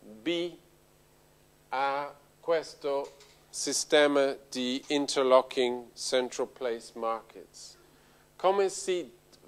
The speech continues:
va da un Venezia o Comacchio, meglio un Comacchio,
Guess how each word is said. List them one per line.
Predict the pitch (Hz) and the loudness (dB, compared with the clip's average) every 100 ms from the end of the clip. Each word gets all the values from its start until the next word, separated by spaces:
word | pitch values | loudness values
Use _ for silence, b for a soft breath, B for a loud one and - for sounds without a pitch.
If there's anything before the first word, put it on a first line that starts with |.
| 120 | -2
va | 147 170 165 160 | 4 4 4 -2
da | - 113 - 147 143 143 | -12 -10 0 4 4 4
un | 135 131 | 2 -2
Venezia | 120 139 156 196 190 - 196 170 | 0 4 6 6 4 0 4 4
o | 135 | 2
Comacchio, | - 131 156 185 - 180 | 0 4 4 4 0 -2
meglio | 156 131 139 143 123 | -2 0 0 0 -2
un | 120 | -4
Comacchio, | - 147 180 214 - 208 202 202 | -6 -4 -2 -4 -6 -2 -2 -2